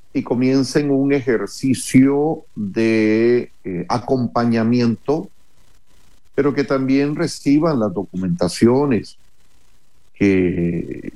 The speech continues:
ya muchos representantes de organizaciones han dicho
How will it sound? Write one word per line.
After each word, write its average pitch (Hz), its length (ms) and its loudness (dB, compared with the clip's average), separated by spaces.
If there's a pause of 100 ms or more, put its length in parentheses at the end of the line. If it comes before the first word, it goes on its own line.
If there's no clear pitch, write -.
(140)
ya 104 580 0 (460)
muchos 107 1080 -2
representantes 98 1200 -2
de 95 460 0
organizaciones 98 920 0
han 120 160 2
dicho 131 500 0